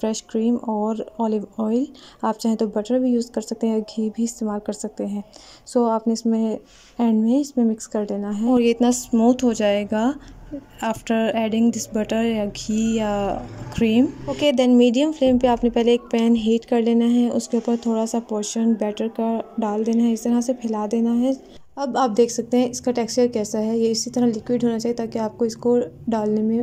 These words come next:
آسانی رہے۔ تو میں spoon کی ہیلپ سے یہ ایجز اس کے correct کر رہی ہوں تاکہ یہ ایک چپاتی form میں بنے۔ Then ہم نے اس کو ایک side سے کوک کر لینا ہے اچھے سے، یہ اس طرح سے کوک ہو جائے گا۔ اب ہم نے اس کی side چینج کر دینی ہے اور یہ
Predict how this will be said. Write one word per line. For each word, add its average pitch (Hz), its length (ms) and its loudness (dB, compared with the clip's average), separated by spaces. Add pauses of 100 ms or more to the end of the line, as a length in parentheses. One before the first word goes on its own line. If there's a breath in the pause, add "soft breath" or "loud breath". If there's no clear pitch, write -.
(120)
آسانی 214 420 -2
رہے۔ 208 240 -4
تو 220 140 -2
میں 220 100 0
spoon 220 320 -4
کی 220 200 -4
ہیلپ 208 200 -4
سے 233 180 -4
یہ 220 160 -2
ایجز 214 340 0
اس 214 160 -8
کے 240 180 2 (460 loud breath)
correct 214 320 -2
کر 226 120 -2
رہی 226 120 0
ہوں 233 80 -4
تاکہ 220 200 -4
یہ 220 80 0
ایک 214 100 -4
چپاتی 220 400 -4
form 226 220 -2
میں 226 80 0
بنے۔ 220 320 -2 (600 loud breath)
Then 240 160 0
ہم 233 100 2
نے 220 100 4
اس 208 100 -4
کو 220 340 0
ایک 226 180 -2
side 208 240 -2
سے 220 240 -2
کوک 254 240 -2
کر 247 140 2
لینا 226 280 0
ہے 240 140 2
اچھے 240 260 -4
سے، 240 160 -4
یہ 226 280 0
اس - 100 -6
طرح 226 200 -2
سے 226 120 -4
کوک 233 320 -8
ہو 226 80 -2
جائے 220 320 -2
گا۔ 254 160 0 (1120 loud breath)
اب 285 200 0
ہم 269 60 0
نے 254 100 4
اس 240 80 -2
کی 262 100 -6
side 220 340 2
چینج 254 280 2
کر 240 120 4
دینی 247 420 2
ہے 240 160 0 (380)
اور 233 180 4
یہ 226 180 4